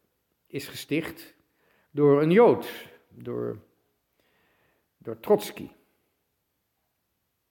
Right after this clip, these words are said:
Terwijl de or-, nou, nou was die natuurlijk een Russische Jood, maar die waren toch vrij laat in het Russische Rijk opgenomen.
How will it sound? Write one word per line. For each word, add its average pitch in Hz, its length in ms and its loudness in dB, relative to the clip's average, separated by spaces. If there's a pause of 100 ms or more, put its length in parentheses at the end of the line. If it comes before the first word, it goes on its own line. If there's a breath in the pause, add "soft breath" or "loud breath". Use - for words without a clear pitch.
(140)
Terwijl 139 800 2
de 120 340 -4
or-, 151 320 2
nou, 127 380 2
nou 123 160 0
was 131 200 0
die 117 100 -10
natuurlijk 113 300 -14
een 113 120 -6
Russische 131 440 -2
Jood, 113 340 -6
maar 123 160 -8
die 120 180 -14
waren 123 300 -6
toch - 200 -10
vrij 113 280 -4
laat 123 400 0
in 131 120 -8
het 113 140 -8
Russische 120 460 -6
Rijk 120 280 -6
opgenomen. 139 800 -6